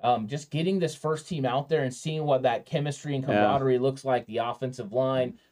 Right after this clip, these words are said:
Speaker 1: being able to play together. Uh, it would be nice if we got one series with Trent. I don't think we will, but that would have been fun to see. We'll probably have to wait till Chicago to see the whole thing.
Speaker 2: Uh,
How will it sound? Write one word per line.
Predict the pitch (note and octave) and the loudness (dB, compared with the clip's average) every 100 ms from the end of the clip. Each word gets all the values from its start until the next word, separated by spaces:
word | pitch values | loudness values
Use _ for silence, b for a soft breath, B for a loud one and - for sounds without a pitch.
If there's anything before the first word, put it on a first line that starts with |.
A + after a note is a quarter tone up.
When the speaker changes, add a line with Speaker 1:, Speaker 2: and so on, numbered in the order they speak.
| _ | _
Speaker 1:
being | C3 C3+ | 0 2
able | C3+ | 2
to | B2+ | 0
play | - C3 | 2 0
together. | B2 B2+ B2+ B2+ - C3 C3+ | 4 4 4 0 -6 -14 -10
Uh, | B2+ C3 | -2 0
it | |
would | D#3+ G#3+ | 0 -2
be | A3 | -2
nice | D3 C3+ C#3+ | -2 -2 -4
if | C3+ | -4
we | B2 | -4
got | G2+ | -2
one | G2+ A2+ | -2 -6
series | A2+ A2 A2 G#2 | -6 -10 -8 -8
with | G2 | -12
Trent. | - A2 - | -4 -4 0
I | D#3 | 0
don't | D#3+ | 0
think | - C#3 | -4 -6
we | C3 | -4
will, | A#2 A#2+ A#2+ B2+ b b b | -2 2 2 2 b b b
but | - | -2
that | B2+ D3 | 2 2
would | D3+ | 2
have | |
been | C3 B2 | 0 -2
fun | C3 C3 | 0 0
to | A#2+ | -2
see. | - C3 | -2 0
We'll | C3 C3 | 2 2
probably | D3+ D3+ | 2 2
have | C3+ | 0
to | C#3+ | 0
wait | C3+ | -2
till | C3+ | 0
Chicago | C3 - C3 B2+ A#2+ | 0 0 2 2 0
to | |
see | A#2 B2+ | -2 -4
the | A#2+ | -2
whole | A#2+ | -2
thing. | G#2+ G2+ G2 - - | -4 -8 -8 -14 -10
Speaker 2:
Uh, | - F#2+ | 0 2